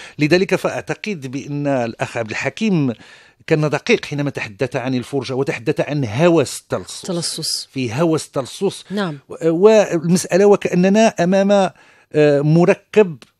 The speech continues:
Speaker 1: آه، كيماوي، آه، فيه مخدر معين وكنبحثوا فيه دائما على شفاء معين.
Speaker 2: مهم.
Speaker 1: نبحث دائما على إطفاء واحد الظمأ.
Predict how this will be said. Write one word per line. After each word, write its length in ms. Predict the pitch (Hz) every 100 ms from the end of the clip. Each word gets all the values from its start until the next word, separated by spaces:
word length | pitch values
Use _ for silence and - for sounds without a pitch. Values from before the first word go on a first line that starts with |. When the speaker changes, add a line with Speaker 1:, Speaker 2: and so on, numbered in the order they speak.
| -
Speaker 1:
آه، 100 | 143
كيماوي، 960 | - 185 175 170 175 156 175 208 196 -
آه، 300 | 139 135 131
فيه 180 | - 180
مخدر 520 | 156 170 - 95 180
معين 440 | 185 165 156 165 190
وكنبحثوا 520 | 180 156 - - 196
فيه 240 | - 185
دائما 580 | 117 170 - 160 185 190 156
على 280 | 123 160
شفاء 460 | 156 170 170 175 170
معين. 560 | 139 147 117 110 110 92 98
Speaker 2:
مهم. 80 | -
Speaker 1:
نبحث 240 | 151 160 135
دائما 640 | 151 165 143 180 196 170 - - _ -
على 420 | 131 160 151 143 -
إطفاء 480 | 147 - 180 175 151
واحد 220 | 135 113
الظمأ. 400 | 95 190 170